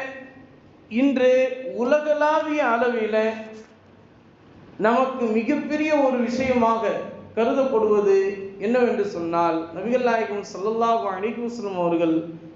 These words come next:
ஆயிரத்தி நானூறு ஆண்டுகளுக்கு முன்பே முன்னறிவிப்பாக சொல்லிவிட்டார்கள். மறுமையினால் நெருங்க நெருங்க, மறுமையினால் ஐந்து விஷயங்கள் உங்களை நோக்கி வந்து கொண்டே இருக்கும். ஒன்று,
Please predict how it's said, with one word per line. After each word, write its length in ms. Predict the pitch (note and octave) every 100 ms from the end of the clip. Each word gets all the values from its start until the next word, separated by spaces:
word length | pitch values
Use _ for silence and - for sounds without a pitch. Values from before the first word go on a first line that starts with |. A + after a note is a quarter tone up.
| D#3+
ஆயிரத்தி 480 | A3 B3 B3 B3 A3
நானூறு 400 | G#3 G#3 G3+ F#3+
ஆண்டுகளுக்கு 600 | A3 A3 G#3+ G#3 G#3+ F3+
முன்பே 400 | F3+ A3 G#3+ B3+ B3 - E3+
முன்னறிவிப்பாக 840 | G3 C#4 D4+ C#4+ C4+ B3 - B3+ B3 A#3+
சொல்லிவிட்டார்கள். 840 | G3+ G3+ F3 E3 D#3 B2+ A#2 - - - - - - - - - - - D3+
மறுமையினால் 720 | G3 D4 D4+ D#4 C#4 B3+ A#3
நெருங்க 360 | A3 A#3+ C#4 A#3+
நெருங்க, 380 | A3 G#3 G#3 F3 A#2+ - - - - - - - - -
மறுமையினால் 600 | F3 A3+ A#3 A3 G#3+ A#3+ -
ஐந்து 220 | E4 D4+
விஷயங்கள் 640 | C4 A#3+ C4+ B3 A3 F3+ - - - - - - - - - - - - - -
உங்களை 360 | G3 A#3+ A#3 G#3
நோக்கி 380 | G#3+ B3+ B3 -
வந்து 240 | G#3+ A3 A#3+
கொண்டே 300 | A3+ A3+ A3
இருக்கும். 460 | G3 - - - - - -
ஒன்று, 360 | D#3+ G3+ A3+